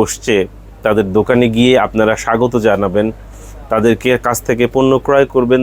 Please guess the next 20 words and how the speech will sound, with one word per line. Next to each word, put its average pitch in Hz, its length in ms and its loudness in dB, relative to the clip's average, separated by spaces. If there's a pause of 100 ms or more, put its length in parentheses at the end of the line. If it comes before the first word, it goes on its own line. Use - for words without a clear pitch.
দোকান 139 220 0 (120)
থেকে, 92 200 -6 (120)
এই 117 140 4
আমন্ত্রণ 98 320 -2 (100)
জানাচ্ছি। 85 440 -4
আর 123 120 -2
যারা 143 140 4 (100)
দূরে 143 180 4 (120)
আছেন 127 240 -6 (680)
তারা 143 140 2 (100)
চেষ্টা 170 300 0
করবেন 117 240 2 (100)
সময় 123 280 2
সুযোগ 123 280 2
করে 127 200 4
একবার 123 260 0
দেখা 123 240 -4
সাক্ষাৎ - 280 -6 (120)
করে 139 260 2
গিয়ে 156 180 2